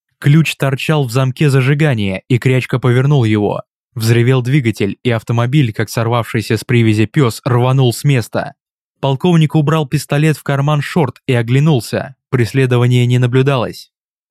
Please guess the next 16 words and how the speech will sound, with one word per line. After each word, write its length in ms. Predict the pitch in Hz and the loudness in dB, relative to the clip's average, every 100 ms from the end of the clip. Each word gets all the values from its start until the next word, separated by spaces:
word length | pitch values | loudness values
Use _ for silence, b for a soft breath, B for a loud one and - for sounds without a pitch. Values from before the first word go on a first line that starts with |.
| - | -4
Видимо, 480 | 135 185 156 165 165 | 2 2 4 2 2
все 220 | - 165 | 0 0
оставшиеся 720 | 156 - 170 151 160 147 160 | 0 0 -4 0 0 0 0
силы 300 | 147 170 156 | -2 0 0
противника 720 | 147 147 147 185 143 110 113 | 0 -2 -2 0 0 0 -2
сосредоточились 920 | 104 120 120 117 120 156 147 151 143 - | -2 -2 0 0 0 0 0 0 0 0
на 100 | 135 | -2
балконе. 640 | 147 151 160 117 92 - _ _ _ | -2 -2 -2 -2 -6 -12 _ _ _
Даже 400 | 123 160 180 151 | -2 2 2 2
если 340 | 160 160 - 151 | 2 2 0 0
они 220 | 151 156 | 2 2
спустятся 680 | - - 190 - 120 - | 0 0 0 0 -4 -2
по 160 | 110 120 | -4 -2
тому 300 | - 139 156 | -2 0 2
же 120 | 127 | 0
канату, 580 | - 135 151 135 104 101 | -2 -2 -2 -2 -4 -6